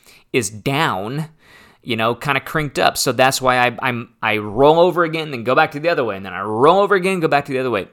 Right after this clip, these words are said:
And that's, again, it goes back to those numbers. You wanna try to get the best possible sleep you can,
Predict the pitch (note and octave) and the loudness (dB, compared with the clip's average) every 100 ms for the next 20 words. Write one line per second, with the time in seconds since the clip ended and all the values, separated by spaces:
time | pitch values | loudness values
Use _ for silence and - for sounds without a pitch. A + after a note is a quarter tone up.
0 | - A#2+ B2+ D3+ D#3+ - - A2+ A#2 A#2+ | -8 -4 -2 -2 0 -4 -4 -6 -4 -6
1 | C#3 A2+ G#2+ G#2+ F#2+ - A2+ A#2+ A#2+ C3 | -4 -4 -4 -4 -6 -6 -4 -2 -2 -2
2 | F#3 C3+ A#2+ B2 - - - - A#2+ B2+ | 0 2 0 0 -8 -16 -20 -18 -4 -2
3 | A2+ A#2+ C3+ - C#3 B2+ B2 B2+ A2 F2+ | 2 0 0 0 0 0 -2 -4 -6 -4
4 | A2+ A#2+ - - C3 A#2+ - A2+ A2 - | 0 0 -2 -6 -4 -4 -4 -6 -6 -6
5 | A#2+ A2+ G2+ D#3 D#3 B2 A2+ | -8 -12 -14 -8 -6 -6 -8